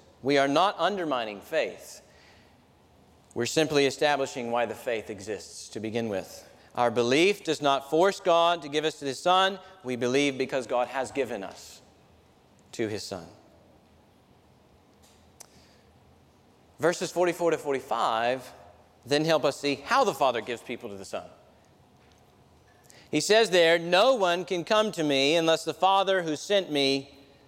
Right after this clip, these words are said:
draws him, and I will lay, and I will raise him up on the last day." So the way the Father gives us to the Son is seen in that he draws us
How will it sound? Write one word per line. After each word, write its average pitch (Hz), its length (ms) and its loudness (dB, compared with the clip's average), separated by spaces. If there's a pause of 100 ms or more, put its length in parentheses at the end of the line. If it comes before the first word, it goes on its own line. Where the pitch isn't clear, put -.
(640)
draws 143 500 2
him, 98 160 -8 (1400)
and 135 140 2
I 143 100 6
will 143 160 4
lay, 147 340 2
and 135 140 0
I 143 80 4
will 143 140 4
raise 147 260 2
him 151 160 -4
up - 420 -2 (680)
on 120 160 2
the 120 80 2
last 120 320 2
day." 123 180 2
So 135 160 -8
the 131 80 0
way 151 140 4
the 160 80 -2
Father 170 300 2
gives 202 500 0 (540)
us 190 360 4
to 208 160 -2
the 247 80 0
Son 180 360 4
is 165 100 -2
seen 180 240 -2
in 170 80 2
that 165 160 2
he 165 200 -2 (200)
draws 214 600 4
us 151 380 0